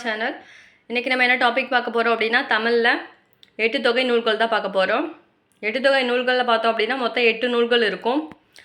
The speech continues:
அதுல ஒரு மூணு வகையா கொடுத்திருப்பாங்க. அகம் சார்ந்த நூல்கள், புறம் சார்ந்த நூல்கள், அகம் புறம் சார்ந்த நூல்கள். அகநூல்கள் பார்த்தோம் அப்படின்னா ஐந்து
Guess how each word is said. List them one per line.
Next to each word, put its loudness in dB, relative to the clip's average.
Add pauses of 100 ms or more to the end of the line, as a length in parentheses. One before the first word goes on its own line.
(160)
அதுல 4
ஒரு 2
மூணு 2
வகையா -2 (120)
கொடுத்திருப்பாங்க. -4 (340)
அகம் -2
சார்ந்த -4
நூல்கள், -2 (200)
புறம் -2
சார்ந்த -2
நூல்கள், -4 (460)
அகம் 0
புறம் -4
சார்ந்த -2
நூல்கள். -6 (840)
அகநூல்கள் 0
பார்த்தோம் 0
அப்படின்னா -2
ஐந்து -2